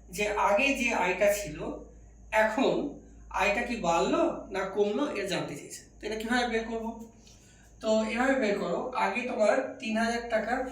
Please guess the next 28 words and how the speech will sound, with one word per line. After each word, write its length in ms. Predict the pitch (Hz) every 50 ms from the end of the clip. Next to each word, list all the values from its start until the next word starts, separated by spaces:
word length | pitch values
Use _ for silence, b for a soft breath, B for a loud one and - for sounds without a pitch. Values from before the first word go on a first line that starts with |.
| -
ফলন 300 | - 208 202 208 208 208
হতো, 320 | 175 156 - - - - - - - - - - - - - - - - - - - - - - - - - - - - - b b b b b b b b b b -
এখন 580 | - 214 220 - 262 254 247 262 269 277 -
ফলন 340 | - 226 220 233 247 247 240
বৃদ্ধি 260 | 240 220 214 - 233 233 226
পেয়েছে 200 | 226 220 - 226
কত? 160 | 226 220 220 262 277 277 - -
পঞ্চান্ন 580 | - 214 202 196 196 196 208 202 202 214 254 254
পার্সেন্ট। 440 | 254 190 - - - - - - - - - - b b b b b b b - -
তাহলে 280 | - 214 220 226 233 - - 190
এখন 540 | 202 202 208 - 269 - - - - - - - -
আগের 380 | 190 190 226 262 262 262 254 -
থেকে 500 | 254 233 - 180 175 202 226 - B B B B B B B B -
কত 240 | - 220 220 285 277
টাকা 300 | 269 254 254 254 254 254
ফলন 280 | 240 226 226 226 214 208
বৃদ্ধি 260 | 208 202 190 - -
পেয়েছে 260 | - 214 208 208 277
এটা 140 | 269 - 254
বের 220 | 247 254 247 254 247
করব। 320 | 240 240 226 - - B B B B B B B -
তাহলে 200 | - 208 208 202
তিন 160 | 202 240 226 220
হাজার 400 | 233 226 226 247 254 262 262 254
গুণ 380 | 208 180 196 196 196 - - - 285 - - - - - - - - - -
পঞ্চান্ন 640 | - 202 202 196 202 208 214 220 220 220 226 226 233
বাই 520 | 226 214 196 185 180 - - - - - - - -
একশো, 400 | - - - - - - - -